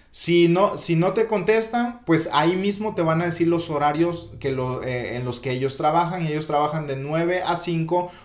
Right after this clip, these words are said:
hora del este, o sea, hora de allá de Florida, es la misma hora de Nueva York, eh, de nueve a cinco, eh, que serían, si-, venían siendo las de ocho a cuatro en la hora del centro, que viene siendo Texas, Chicago.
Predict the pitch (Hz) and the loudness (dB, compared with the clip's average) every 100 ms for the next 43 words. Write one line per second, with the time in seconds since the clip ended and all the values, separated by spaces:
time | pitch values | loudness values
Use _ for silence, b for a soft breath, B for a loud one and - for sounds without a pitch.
0 | B 139 147 147 143 147 170 202 - 151 | B 2 4 4 2 2 2 0 -2 -6
1 | 120 127 139 127 139 147 151 131 135 135 | -4 -6 -2 0 2 2 0 0 0 0
2 | 135 143 151 180 180 175 175 - - 113 | -2 -2 -2 0 0 0 0 -6 -16 -10
3 | 127 139 143 139 139 135 135 127 131 131 | -6 -4 -4 -6 -4 -2 -2 -2 -2 -2
4 | 139 190 196 196 B B B 127 131 127 | 0 0 0 -4 B B B -2 0 0
5 | 131 123 135 147 160 156 - 208 208 208 | 0 -2 -2 -2 0 0 0 -2 2 2
6 | 196 B B - 139 139 143 147 143 165 | 0 B B -4 -4 0 -2 0 0 0
7 | 165 170 170 135 139 151 160 160 175 170 | -2 -4 -6 -2 -2 0 -2 -2 -4 0
8 | 165 151 135 131 160 135 143 165 196 175 | 2 2 2 -2 -2 2 2 2 0 -2
9 | - 170 175 170 175 170 147 135 127 147 | 2 2 4 2 0 0 -2 -2 0 2
10 | 170 175 170 160 160 160 139 127 131 139 | 2 0 -2 -4 -2 -2 -2 -4 -6 -8
11 | 135 131 160 160 160 151 147 - 120 120 | -8 -6 -4 -4 -2 -4 -4 -10 -8 0
12 | 151 156 160 151 | 0 0 -2 -6